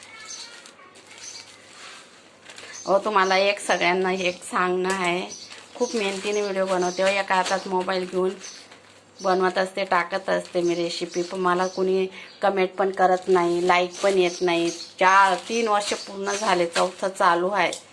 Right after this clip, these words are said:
प्लीज, जरा तुमचं एक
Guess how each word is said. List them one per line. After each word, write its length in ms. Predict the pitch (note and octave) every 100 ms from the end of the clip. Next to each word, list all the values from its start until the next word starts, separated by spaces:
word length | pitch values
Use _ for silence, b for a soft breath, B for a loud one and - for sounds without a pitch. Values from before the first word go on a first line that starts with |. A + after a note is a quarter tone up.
| - - - - - - - - - - - - - - - - - -
प्लीज, 220 | G3 F#3+
जरा 360 | F#3+ F#3 F3 F3 -
तुमचं 280 | G3 F#3+ G3
एक 400 | G3 F#3+ G3+ G#3+